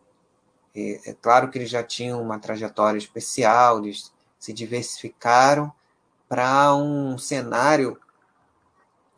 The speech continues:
é, como o que a gente tava vivendo antes da pandemia, fizeram uma, uma diversificação muito interessante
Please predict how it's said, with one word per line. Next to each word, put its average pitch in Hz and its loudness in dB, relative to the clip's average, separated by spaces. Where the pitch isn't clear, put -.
é, 107 -10
como 117 -8
o 107 -12
que 110 -16
a - -12
gente 110 -18
tava 107 -6
vivendo 139 -2
antes 113 -6
da 113 -12
pandemia, 135 -6
fizeram 110 -6
uma, 107 -16
uma 107 -10
diversificação 113 -8
muito 117 -12
interessante 117 -10